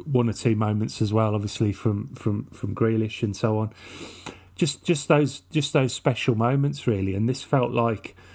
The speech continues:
a special moment from a, for, from a different point of view. It wasn't, uh, really ind-, a, a mo-, it wasn't individual brilliance. It was, it was, um,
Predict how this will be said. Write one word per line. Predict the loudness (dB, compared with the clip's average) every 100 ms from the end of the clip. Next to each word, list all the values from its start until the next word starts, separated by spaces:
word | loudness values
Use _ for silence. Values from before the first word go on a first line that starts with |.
| -20 -20 -20 -6 -2
a |
special | 0 2 2 2
moment | 2 2 0 -4
from | -2 0
a, | 0 -4 -16 _
for, | 0 2 2 -2
from | -2 0
a |
different | 2 0 0 -4 -4 -16 -20 -20 -12
point | 0 0 2
of | 0
view. | 2 2 0 -2 -10 -20 -18 -4
It | -2
wasn't, | 0 0 0 0 2
uh, | 2 2 -6 -14 -18 -18 -20 -20 -20 -20 -20 -8 0
really | 2 4 2
ind-, | 0 -2 -2
a, | -2 0 0
a |
mo-, | 2 2 0 -2
it | -2
wasn't | 0 0
individual | 0 0 2 2 2 0
brilliance. | 2 2 2 0 -4 -6
It | -2
was, | 0 -2 -6 -18 -20 -20 -20 -12
it | -4 -2
was, | 0 2
um, | 2 2 -2 -4